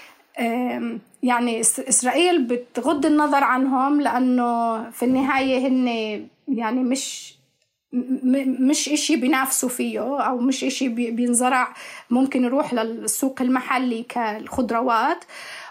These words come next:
أو، أو الفواكه. وبنفس الوقت إنه السلطة بتغض الطرف عنه، لأنه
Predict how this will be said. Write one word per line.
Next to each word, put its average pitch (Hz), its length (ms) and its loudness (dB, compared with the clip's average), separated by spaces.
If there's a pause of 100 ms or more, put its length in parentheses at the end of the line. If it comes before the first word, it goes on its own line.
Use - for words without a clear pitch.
أو، 240 360 -2
أو 226 100 0
الفواكه. 240 640 0
وبنفس 330 440 2
الوقت 311 680 0 (440)
إنه 262 680 2
السلطة 277 800 0
بتغض 294 360 0
الطرف 330 420 0
عنه، 285 280 4
لأنه 294 720 4